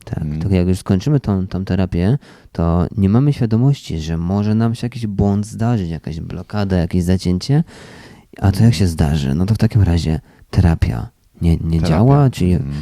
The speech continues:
Speaker 1: czy jąkanie mi wraca może? Bo właśnie nie ma tej świadomości, że to ja
Speaker 2: Mm.
Speaker 1: kontroluję swoje ciało, a nie, że ta terapia teraz magicznie na całe życie będzie mnie kontrolować.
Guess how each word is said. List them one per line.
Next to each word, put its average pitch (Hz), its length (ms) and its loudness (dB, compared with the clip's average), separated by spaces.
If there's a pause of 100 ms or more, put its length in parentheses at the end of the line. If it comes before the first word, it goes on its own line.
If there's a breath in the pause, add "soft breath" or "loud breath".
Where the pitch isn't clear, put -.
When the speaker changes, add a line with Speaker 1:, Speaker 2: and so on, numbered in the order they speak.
Speaker 1:
czy - 140 0
jąkanie 87 400 2
mi 85 120 -2
wraca 95 400 0
może? 135 400 2 (360 loud breath)
Bo 90 160 -4
właśnie 107 280 0
nie 92 100 4
ma 123 100 4
tej 127 140 0
świadomości, 110 720 0
że 107 100 -6
to 95 120 -8
ja 131 140 -2
Speaker 2:
Mm. 147 100 -4
Speaker 1:
kontroluję 92 720 0 (340 loud breath)
swoje 82 460 0
ciało, 78 440 -2
a 92 60 -6
nie, 107 200 4
że 107 120 2
ta 107 120 0
terapia 113 360 0
teraz 107 300 -4 (280 loud breath)
magicznie 90 480 -2
na 87 140 2
całe 90 280 2
życie 85 240 -2
będzie 76 440 -2 (580 loud breath)
mnie 80 220 2
kontrolować. 65 840 -6